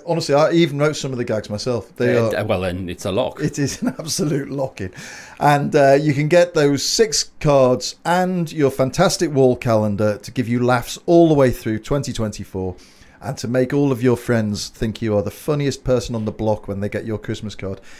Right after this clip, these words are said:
Speaker 1: if you subscribe to The New European. And The New European, if you don't know, is a fantastic newspaper and website full of great serious political analysis from great writers like the very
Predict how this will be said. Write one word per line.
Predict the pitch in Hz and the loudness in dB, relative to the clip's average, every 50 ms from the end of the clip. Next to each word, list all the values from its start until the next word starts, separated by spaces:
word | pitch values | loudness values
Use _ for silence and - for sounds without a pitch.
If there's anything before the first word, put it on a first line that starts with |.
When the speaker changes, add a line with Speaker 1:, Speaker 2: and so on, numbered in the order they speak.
| - - - | -20 -8 -6
Speaker 1:
if | 143 135 - 135 | -6 -4 -2 -2
you | 131 | -2
subscribe | - - 147 - - 127 110 107 117 | -2 -4 -6 -6 -2 0 0 0 0
to | - | -2
The | 147 135 | -4 -4
New | 123 113 | -4 -2
European. | 101 101 101 120 123 - 196 214 190 - - - - - - - | -2 0 0 -2 0 2 2 2 0 -2 -6 -12 -20 -20 -18 -6
And | - 135 139 151 | -2 0 0 2
The | |
New | 156 156 185 220 | 2 2 4 4
European, | 233 226 214 196 175 - - 104 95 101 107 123 | 4 6 6 4 4 4 2 2 2 0 -4 -4
if | - 139 127 - | -4 -6 -4 -2
you | 139 131 | 0 2
don't | 185 190 185 - | 4 4 4 2
know, | 113 101 87 85 85 - | -4 -8 -8 -8 -8 -6
is | - 135 110 | -4 -4 -2
a | 120 117 | -2 -4
fantastic | 120 - 127 - - - 170 - - - 143 139 - | -2 -4 -6 -4 0 0 0 0 0 -4 -6 -6 -4
newspaper | 120 110 95 - - - 95 90 92 92 - 92 90 - - - - - _ _ | -4 -6 -6 -6 -6 -6 -4 -4 -4 -4 -6 -8 -8 -8 -12 -18 -20 -20 _ _
and | - 127 135 139 | -4 -2 -2 -2
website | 127 117 113 104 - - - 87 80 87 92 - - - - - - | 0 -2 -2 -2 -4 -8 -8 -6 -6 -6 -8 -8 -12 -18 -20 -20 -20
full | - - - 156 156 147 143 | -20 -4 0 2 2 4 2
of | - - - - - _ _ | 0 0 -6 -18 -20 _ _
great | - 156 156 160 160 - | 2 2 2 2 2 0
serious | - - - 175 180 175 175 175 170 160 - | -2 2 4 4 6 6 6 4 2 2 0
political | - - 151 156 151 - 160 135 156 151 147 139 - - | -2 -2 -2 0 -2 -2 -2 -2 -2 -2 -2 -4 -6 -10
analysis | - - - 139 139 139 131 131 135 139 135 - - 151 139 - | -10 -6 -4 -2 0 2 2 2 2 2 0 0 -2 -2 -2 -2
from | - - 110 | -6 -8 -8
great | 101 - 135 139 135 | -2 0 0 0 2
writers | 123 127 135 135 131 139 127 | 2 0 0 0 -2 -2 -2
like | 120 110 - 92 95 - _ - | -2 -2 -4 -6 -12 -20 _ -12
the | - | -12
very | 92 78 104 104 101 101 98 98 | -6 -2 0 0 0 0 -2 -6